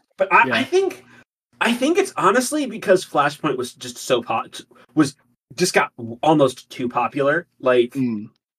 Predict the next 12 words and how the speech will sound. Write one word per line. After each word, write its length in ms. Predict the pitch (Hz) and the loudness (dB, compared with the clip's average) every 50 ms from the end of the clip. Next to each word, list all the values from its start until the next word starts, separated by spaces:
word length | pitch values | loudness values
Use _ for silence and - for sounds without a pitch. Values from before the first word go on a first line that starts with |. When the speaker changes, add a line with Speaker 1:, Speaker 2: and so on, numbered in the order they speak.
| _ _ _ _ _ _ _ - | _ _ _ _ _ _ _ -4
Speaker 1:
and 160 | 147 147 143 | -2 0 2
that's 340 | 151 151 143 147 - - - | 4 4 4 2 0 -4 -14
kind 300 | - - - 135 135 131 | -14 -8 -4 -2 -2 -2
of 100 | 131 127 | -4 -4
screwed 320 | - - - 143 139 135 | -8 -10 -8 -6 0 4
over 460 | 131 131 131 123 123 127 127 123 120 | 6 6 4 4 2 0 0 0 0
the 360 | 117 117 113 113 127 131 127 127 | -2 -6 -12 -10 -10 -4 0 0
image 520 | 123 123 127 127 127 123 120 120 - - - | 0 2 2 0 -2 -4 -6 -10 -14 -12 -8
of 420 | 113 113 113 113 117 117 113 107 104 _ _ _ _ | -4 0 0 0 0 0 -6 -8 -16 _ _ _ _
the 120 | 131 123 120 | -6 -6 -6
Flash. 500 | - - 120 110 104 113 123 127 - - | -4 -2 -2 0 0 0 0 -2 -2 -4
Like, 320 | 123 95 98 101 - - | -4 -4 -6 -8 -10 -20